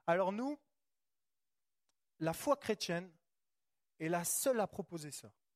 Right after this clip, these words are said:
Il n'y a aucune contrepartie. C'est ce qu'on appelle la grâce. C'est, tu vas être justifié uniquement sur la base de ta foi en Christ et aucunement par ce que tu vas faire. Aucunement, jamais.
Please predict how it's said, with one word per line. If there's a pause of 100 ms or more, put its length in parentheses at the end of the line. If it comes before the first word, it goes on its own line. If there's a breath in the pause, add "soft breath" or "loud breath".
(1000)
Il
n'y
a
aucune
contrepartie. (400)
C'est
ce
qu'on
appelle
la
grâce. (1160)
C'est, (100)
tu
vas
être
justifié (280)
uniquement
sur
la
base
de
ta
foi
en
Christ (360)
et (100)
aucunement
par
ce
que
tu
vas
faire. (760)
Aucunement,
jamais.